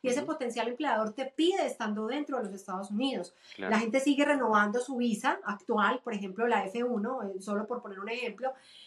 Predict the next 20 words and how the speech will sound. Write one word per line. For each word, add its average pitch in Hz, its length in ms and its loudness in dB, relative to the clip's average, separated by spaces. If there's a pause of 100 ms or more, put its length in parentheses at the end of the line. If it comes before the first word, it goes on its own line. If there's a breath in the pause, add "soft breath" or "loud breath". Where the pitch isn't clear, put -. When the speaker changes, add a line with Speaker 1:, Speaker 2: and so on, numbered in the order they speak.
(140 loud breath)
Speaker 1:
y 285 380 10 (300)
ya 233 320 4
cuando 302 200 4
le 247 120 2
salga 208 260 -6
su 285 160 -6
E 226 80 -2
B 262 160 -2
tres, 269 240 -4
pues 240 120 -14
entonces 208 300 -8
ya 262 160 0
queda 330 320 4
con 247 140 -4
su 202 100 -4
residencia, 190 640 -4
¿ves? 254 180 2
Entonces, 254 360 -2 (320 loud breath)
hay 247 160 4
caminos, 311 640 6